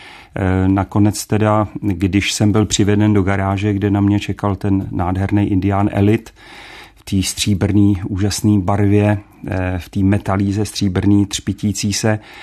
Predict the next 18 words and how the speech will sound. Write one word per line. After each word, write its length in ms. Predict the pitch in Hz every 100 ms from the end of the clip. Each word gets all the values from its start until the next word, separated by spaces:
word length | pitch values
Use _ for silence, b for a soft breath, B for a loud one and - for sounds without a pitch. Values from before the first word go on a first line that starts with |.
| B B
eh, 240 | 95 95 95
a 140 | 95
bylo 180 | 104 107
mi 160 | 113
oznámeno, 560 | 104 98 104 104 107 110
že 180 | 98 104
ho 300 | 110 104 101
mám 240 | 107 101
půjčenýho 580 | 98 101 - 104 107 110
na 120 | 107 107
celý 300 | - 104 104
dva 180 | 110
měsíce, 680 | 110 98 - 101 - 101 120 B B B B
eh, 240 | 92 85 85 - _
tak 260 | - 90 -
jsem 380 | - - 104 101
asi 200 | - 107
tak 160 | 107